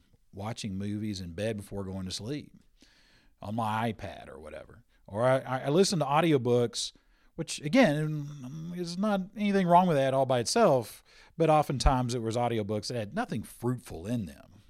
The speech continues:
It's kind of a big waste of time. Well, in response, I recently started a thirty-day fast. Now, I've completed that now, um, but I recently went through that period of time where I fasted from watching T V and movies.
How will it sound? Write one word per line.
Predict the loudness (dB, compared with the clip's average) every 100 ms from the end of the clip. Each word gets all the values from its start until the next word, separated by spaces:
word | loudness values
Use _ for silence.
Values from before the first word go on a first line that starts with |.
| -20
It's | -20
kind | -8 -6
of | -6
a |
big | -8 -12
waste | -12 -12 -12 -14
of | -14
time. | -14 -14 -16 -20 -20 _ _ _ _ _ _ _ _ _ _ _ _ _ _ _ 8
Well, | 10 8
in | 4
response, | 0 4 4 2 -2 -4 -6
I | -2
recently | 0 0 0 -2
started | -2 -2 -2
a | -6
thirty-day | -4 -2 -2 -2 -6
fast. | -8 -10 -10 -10 -10 -6
Now, | -4
I've | -4 -4
completed | -8 0 4 4 2
that | 0 -2
now, | -8 -10 -12 -16 _ _ _ _ -10
um, | -4 -2 -2 -4 -6 -8 -12 _ _ _ _ _ _ _ -18 -8
but | -2 0
I | 0 -2
recently | -2 -2 -2 -2 0 0
went | 0 -2
through | -4 -4 -2
that | -2 -6
period | -6 -4 -4
of | -8
time | -8 -8 -8
where | -8 -8
I | -8
fasted | -4 -4 -4 -4 -8
from | -8 -8 -6 -4
watching | -4 -4 -8
T | -8 -8
V | -8 -8 -10 -14 -12
and | -8 -6
movies. | -8 -10 -16 -20 -20